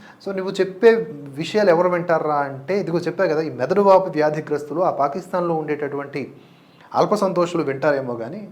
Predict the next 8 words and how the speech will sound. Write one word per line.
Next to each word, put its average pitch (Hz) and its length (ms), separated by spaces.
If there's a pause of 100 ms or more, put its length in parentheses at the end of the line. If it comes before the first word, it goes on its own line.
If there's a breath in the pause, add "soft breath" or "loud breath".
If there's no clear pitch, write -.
(560 loud breath)
ఫ్యాక్ట్స్ 254 400
తెలిసిన 208 280
వాడు 170 200
ఎవరైనా 160 360
సరే, 143 360 (300 loud breath)
వీడు 233 180
చెప్పే 226 280
ఇన్ఫర్మేషన్ 208 580